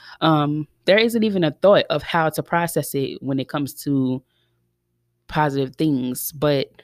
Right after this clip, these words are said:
when it comes to negative things, we literally obsess and we literally let it control us to the point of, like,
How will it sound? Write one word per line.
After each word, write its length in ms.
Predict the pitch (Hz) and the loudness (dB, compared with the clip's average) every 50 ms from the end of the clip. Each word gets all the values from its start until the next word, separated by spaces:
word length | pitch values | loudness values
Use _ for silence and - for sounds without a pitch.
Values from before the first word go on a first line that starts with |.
| _ _ _ _ _ - | _ _ _ _ _ -2
when 120 | 156 156 | 0 0
it 80 | 156 151 | 0 0
comes 180 | - 143 - | -4 -6 -4
to 80 | - 127 | -4 -2
negative 380 | 139 180 202 196 180 165 160 | -2 0 0 0 0 -2 0
things, 380 | - 151 143 139 139 139 131 - | -2 -2 0 0 0 -2 -4 -4
we 220 | 139 151 170 175 | -4 -2 -2 0
literally 340 | 165 156 165 160 165 160 151 - | 0 0 0 0 -2 -2 -2 -4
obsess 580 | 147 143 - - - - 151 147 147 - - - | -6 -8 -8 -8 -4 -2 -2 -2 -2 -4 -8 -8
and 80 | - 147 | -4 -2
we 80 | 151 147 | -2 0
literally 400 | 147 151 147 151 151 147 143 139 | 0 0 0 0 0 -2 -2 -2
let 200 | 135 139 139 143 | -2 -2 -2 -2
it 120 | 139 - | -2 -4
control 520 | - 135 135 - - - 156 151 147 143 135 | -6 -10 -12 -10 -8 -4 -2 -2 0 0 -2
us 140 | 131 - - | -4 -6 -8
to 120 | - 147 | -8 -6
the 100 | 139 139 | -6 -6
point 320 | - - - 147 143 - | -6 -4 -2 -2 -2 -2
of, 140 | - 135 135 | -4 -6 -4
like, 400 | - 135 135 135 127 - - - | -4 -4 -4 -4 -4 -6 -10 -18